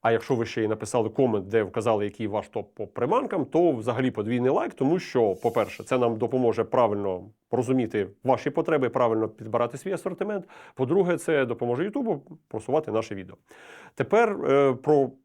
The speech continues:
те, для кого, для чого це відео зроблено. Воно зроблено для новачків, для тих, хто ловить з берега окуня. З берега ловлять найчастіше дрібного або середнього окуня. Тобто там тин-тин-тин, ну там,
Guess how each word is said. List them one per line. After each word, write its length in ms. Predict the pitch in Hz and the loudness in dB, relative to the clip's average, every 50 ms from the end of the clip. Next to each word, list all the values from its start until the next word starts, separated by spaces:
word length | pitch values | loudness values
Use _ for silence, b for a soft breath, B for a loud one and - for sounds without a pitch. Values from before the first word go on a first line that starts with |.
| _ _ _ | _ _ _
те, 180 | - 175 165 135 | 4 4 4 4
для 220 | 120 123 123 127 | 2 0 -2 -2
кого, 360 | 127 - 196 220 202 165 156 | 2 4 4 6 6 6 4
для 160 | 131 123 123 | 4 2 0
чого 260 | 113 - 190 170 147 135 | 4 4 4 6 6 4
це 140 | - 147 | 2 0
відео 280 | 131 143 143 123 131 123 | 0 2 2 2 2 2
зроблено. 400 | 117 165 196 170 160 135 120 113 | 4 2 4 4 4 2 2 2
Воно 200 | 113 139 170 160 | 0 0 0 0
зроблено 520 | 127 139 165 175 147 139 147 147 151 147 | 2 2 2 2 2 2 2 2 2 2
для 640 | 127 107 110 120 147 156 160 160 160 160 160 156 151 | 0 0 0 2 4 4 6 6 6 4 4 4 2
новачків, 920 | 135 139 151 156 151 143 143 147 135 - - - - 143 147 147 139 127 | 2 2 2 2 2 2 0 -2 -2 -4 -12 -10 -6 -4 -2 0 0 -2
для 140 | 117 123 120 | -2 -4 -4
тих, 140 | - 202 | -4 -6
хто 140 | - - 170 | -2 -2 2
ловить 280 | 180 190 180 180 170 139 | 2 4 4 4 0 0
з 100 | 117 104 | -4 -8
берега 540 | 101 95 135 147 151 147 151 135 135 143 147 | -2 0 0 2 2 0 0 0 -2 -2 -2
окуня. 540 | - - 135 147 135 139 - 131 127 120 | 2 2 2 2 2 0 -2 0 0 0
З 60 | 110 120 | 0 0
берега 280 | 165 202 180 139 131 | 0 0 0 0 2
ловлять 280 | 131 135 123 117 107 101 | 0 2 2 0 -2 -2
найчастіше 520 | 113 107 - - - - - 113 - - | -4 -8 -10 -12 -16 -14 -14 -14 -12 -12
дрібного 640 | 113 120 196 220 170 113 104 113 165 208 185 151 151 | -12 -8 -6 -6 -6 -6 -2 2 2 2 4 4 2
або 200 | 123 104 127 135 | 0 0 -2 -2
середнього 460 | - 120 120 131 120 110 107 107 113 | 0 2 2 2 2 0 0 2 0
окуня. 280 | 107 104 - 104 107 107 | 0 0 -2 -6 -6 -4
Тобто 240 | - 117 - - - | -6 -8 -6 -8 -8
там 180 | - - - - | -6 -6 -8 -2
тин-тин-тин, 580 | - 170 160 151 160 165 160 151 214 226 262 220 | 0 0 0 2 0 -2 -2 -2 -2 -2 -2 -2
ну 180 | 156 143 165 160 | -2 -2 -2 -2
там, 260 | - 131 117 110 | 0 -2 -2 -2